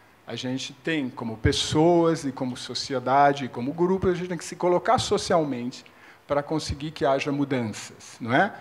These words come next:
Pra conseguir que a nossa própria vida muda, pra, mude, pra conseguir que as coisas ao nosso redor se alterem. A gente tem que ter algum grau de, algum grau de interferência sobre o,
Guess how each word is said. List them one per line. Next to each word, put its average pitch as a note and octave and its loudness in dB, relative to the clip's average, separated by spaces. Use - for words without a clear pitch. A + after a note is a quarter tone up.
Pra C3+ -2
conseguir D3 -2
que D3 -4
a C#3 0
nossa C3+ -4
própria E3 2
vida F3 2
muda, F#3+ 2
pra, C#3+ -2
mude, E3 0
pra E3 -4
conseguir C#3 -6
que D#3 -6
as C#3+ -4
coisas D3+ -4
ao D3 -2
nosso C3+ -4
redor C#3 2
se C#3+ -2
alterem. A2+ -4
A A#2+ -2
gente C#3 2
tem C#3 2
que C3+ -4
ter D3 2
algum D3 6
grau D3+ 6
de, F3 -8
algum C3+ 0
grau E3 8
de E3+ 0
interferência G#3+ 4
sobre D#3+ -4
o, E3 -4